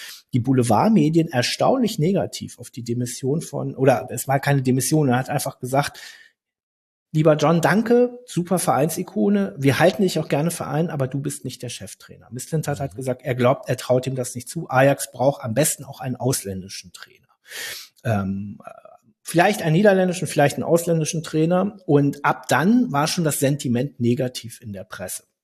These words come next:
Speaker 1: Gleichzeitig hat Mislintat aber auch immer wieder versucht, darauf hinzuweisen, "Ihr müsst mal Demut lernen. Wir haben die Champions League verpasst. Wir haben eine für die niederländischen Verhältnisse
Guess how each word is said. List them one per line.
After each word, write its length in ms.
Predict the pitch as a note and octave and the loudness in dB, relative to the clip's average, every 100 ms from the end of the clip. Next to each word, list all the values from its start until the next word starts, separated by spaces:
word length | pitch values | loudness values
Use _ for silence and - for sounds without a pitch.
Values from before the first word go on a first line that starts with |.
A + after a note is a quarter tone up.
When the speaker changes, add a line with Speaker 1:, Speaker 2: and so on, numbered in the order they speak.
| _ _ _ _ _ _ _ _ _ - | _ _ _ _ _ _ _ _ _ 0
Speaker 1:
Gleichzeitig 640 | D#3 D#3 - G#3 C#3 A#2+ | 2 2 2 4 4 -2
hat 120 | B2 | -2
Mislintat 540 | B2+ C3 E3 C#3 C3+ - | -2 -2 -4 -4 -4 -6
aber 200 | A#2 - | -8 -2
auch 260 | C#4 C#4+ | -2 -2
immer 260 | - E3 E3+ | -2 0 2
wieder 160 | E3 C#3 | 0 0
versucht, 460 | C3 A#2+ E3+ - | -2 -4 -6 -10
darauf 180 | - - | -12 -2
hinzuweisen, 960 | F#3 B3+ - B2 F#2+ G#2+ C3 F#3 A#3 - - - _ _ _ _ _ _ _ _ _ _ | -2 -2 -6 -6 -4 -2 -2 -4 -6 -14 -20 -20 _ _ _ _ _ _ _ _ _ _
"Ihr 100 | D3 | 4
müsst 300 | C#3 D#3+ - | 4 2 0
mal 200 | F#3+ F#3+ | 2 2
Demut 360 | D3+ G#3 C#4 - | 2 0 -2 -2
lernen. 480 | C#3+ - - A2 A2+ | -6 -6 -8 -12 -10
Wir 180 | A#2+ A2 | -4 -2
haben 160 | C3+ D#3 | 0 -2
die 160 | C3 | -4
Champions 460 | - G#3+ A3+ D#3+ - | -2 -4 -2 -8 -8
League 120 | - | -16
verpasst. 520 | - - - - - | -16 -16 -18 -20 -8
Wir 100 | A2 | -6
haben 100 | C3+ | -4
eine 220 | D#3+ C#3+ | 0 0
für 160 | C#3 D3 | 0 -4
die 140 | B2+ | -2
niederländischen 600 | A#2+ - G3+ F3+ E3 D#3+ | 0 2 4 2 0 -6
Verhältnisse 540 | D#3+ B2+ B2+ - D3+ | -6 -2 -2 -2 -8